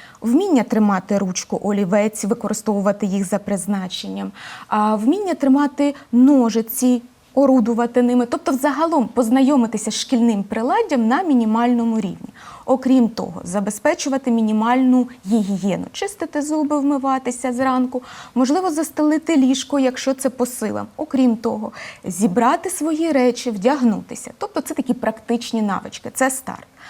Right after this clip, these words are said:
Якщо ми говоримо про пізнавальні аспекти, то напе-, напевно варто виділити розрізнення кольорів, форм,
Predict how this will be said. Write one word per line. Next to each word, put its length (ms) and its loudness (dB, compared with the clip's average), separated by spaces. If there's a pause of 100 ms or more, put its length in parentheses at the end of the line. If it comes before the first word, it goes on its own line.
(360)
Якщо 300 2
ми 80 2
говоримо 400 0
про 220 0
пізнавальні 880 2
аспекти, 800 0
то 140 -2
напе-, 440 0
напевно 640 4
варто 360 2
виділити 640 -2 (260)
розрізнення 720 0
кольорів, 500 -2 (440)
форм, 640 2